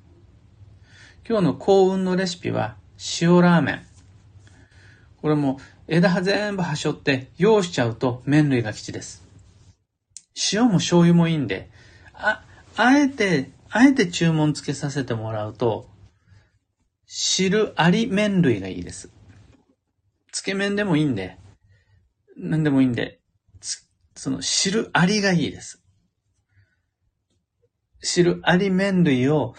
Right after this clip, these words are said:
探して吉です。最後に、今日のキーワードは、結束、絆を深める、その心は、なんとなくの気楽な会話が人との信用を深め、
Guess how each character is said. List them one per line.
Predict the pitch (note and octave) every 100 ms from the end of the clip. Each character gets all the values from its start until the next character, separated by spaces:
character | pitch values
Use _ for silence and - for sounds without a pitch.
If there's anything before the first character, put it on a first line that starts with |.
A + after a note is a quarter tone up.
| - -
探 | - A2
し | G#2 -
て | A2+ G#2 G2+ _
吉 | - - F#2+
で | -
す。 | - - _ _ _ _ _ _ _ _ _ _ _ _ _ _ _ _ _ _ _ -
最 | G3
後 | E3+
に、 | A#2 - - -
今 | - F3+
日 |
の | B2+
キ | - D#3+ D#3
ー |
ワ | D#3 D3+
ー | B2
ド | G#2
は、 | G#2+ G2+ - _ _
結 | - B2 - -
束、 | F3 F3 D#3+ - - - _
絆 | - C3+ E3+ F#3 F3+ E3+
を |
深 | E3+ - D#3+
め | C#3+
る、 | G#2 - _ _
そ | - B2+
の | B2+
心 | B2 A#2 A#2+ A2+
は、 | G#2+ G#2 - _ _ _ _ _ _ - - _
な | D#3+ G#3
ん | A3+
と | A3+
な | A#3 B3+ C4+ C#4+
く | C#4 G#3
の | D#3
気 | -
楽 | C#3+ C#3+ D3+
な | D3
会 | D3+ C#3+
話 | C#3+ C#3+
が | D#3 A#2+ -
人 | - D#3
と | D#3+ D3+
の | C3
信 | - - B2+ B2+
用 | B2+ B2
を | A#2
深 | - - A#2
め、 | G#2+ G#2